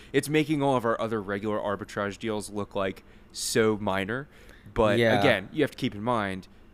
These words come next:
Speaker 1: typically this is what's expected, right? When it comes to beach houses, like, vacation rentals,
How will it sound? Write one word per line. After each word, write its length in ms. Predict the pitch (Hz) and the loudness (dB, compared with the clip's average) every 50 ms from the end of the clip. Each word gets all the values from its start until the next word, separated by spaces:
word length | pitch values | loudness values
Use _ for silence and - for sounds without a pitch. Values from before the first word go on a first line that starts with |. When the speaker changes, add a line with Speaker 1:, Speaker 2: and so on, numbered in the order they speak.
| - - - | -20 -8 0
Speaker 1:
typically 440 | - 131 - 113 - 110 110 101 | 0 0 0 0 -2 0 0 2
this 200 | 95 104 101 - 113 | 2 0 -2 -2 -6
is 100 | 101 101 | -6 -6
what's 160 | 104 95 - | -6 -6 -6
expected, 440 | 95 - - - 104 92 - 98 92 92 | -10 -12 -4 -2 -2 -2 -2 -4 -2 0
right? 220 | 95 95 98 - | 2 0 0 0
When 140 | 98 101 101 | 0 -2 -2
it 60 | 95 | -2
comes 260 | - 110 107 101 - | -4 -4 -6 -6 -6
to 80 | - 98 | -10 -10
beach 280 | 85 101 98 92 - | -6 -4 -4 -4 -2
houses, 360 | 110 101 104 98 - 107 92 95 | -2 -2 -2 -2 -2 -6 -6 -6
like, 120 | 92 87 | -6 -4
vacation 460 | 95 95 - - 104 98 - - 101 101 | -6 -6 -6 -4 -6 -4 -4 -4 -4 -4
rentals, 300 | 104 104 113 117 - | -2 -2 -2 -4 -4